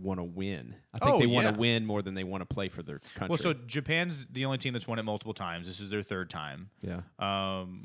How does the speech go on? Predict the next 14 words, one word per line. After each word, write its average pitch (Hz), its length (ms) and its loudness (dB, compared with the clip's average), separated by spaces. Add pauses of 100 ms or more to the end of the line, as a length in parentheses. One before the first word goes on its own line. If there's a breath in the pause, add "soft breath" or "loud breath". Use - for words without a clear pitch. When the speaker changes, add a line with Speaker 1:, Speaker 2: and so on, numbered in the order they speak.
(160)
Speaker 2:
we 113 120 0
won 131 220 2
it 131 60 2
in 123 60 -2
twenty 120 220 -2
seventeen. 117 500 -2
Speaker 1:
Which 175 160 2
is 180 80 0
surprising 175 600 4
to - 100 0
me. 110 420 2 (360)
I 107 80 6
would 120 200 6
assume 101 680 2